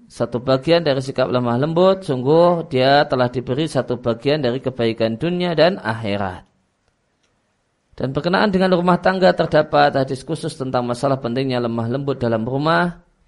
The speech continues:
yaitu sabda Nabi alaihi salatu wasallam, "Idza aradallahu bi ahli baitin khairan," jika Allah menginginkan kebaikan untuk satu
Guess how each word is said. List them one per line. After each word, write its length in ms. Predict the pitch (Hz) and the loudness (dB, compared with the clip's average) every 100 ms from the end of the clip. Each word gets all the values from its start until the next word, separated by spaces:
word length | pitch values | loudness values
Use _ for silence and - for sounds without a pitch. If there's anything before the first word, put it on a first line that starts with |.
| _ _ _ _ _ | _ _ _ _ _
yaitu 240 | 165 165 | -2 2
sabda 320 | 180 190 165 160 | 4 2 2 4
Nabi 240 | 160 151 | 4 4
alaihi 320 | 117 143 139 | 4 6 4
salatu 480 | 127 127 123 123 113 | 4 4 4 2 0
wasallam, 560 | 110 131 156 165 170 - | 2 4 6 6 4 0
"Idza 320 | 135 143 147 | 2 4 4
aradallahu 800 | 131 123 120 120 131 143 143 135 | 2 2 0 0 2 2 2 0
bi 60 | 120 | -2
ahli 400 | 127 131 123 117 | -2 0 -2 0
baitin 480 | 139 156 143 127 | 2 2 0 -2
khairan," 1040 | 113 113 113 107 107 107 107 110 107 - - | 0 0 2 2 4 4 4 2 -2 -8 -10
jika 320 | 135 131 135 | -4 -2 0
Allah 160 | 127 120 | 0 0
menginginkan 560 | 117 113 110 135 151 | -2 -4 -2 -2 -2
kebaikan 880 | 127 127 117 110 135 160 190 202 - | -4 0 0 2 4 4 4 0 -2
untuk 320 | 143 135 165 | -4 -2 -6
satu 720 | 143 156 165 175 180 175 - | 0 -2 0 -2 0 -2 -4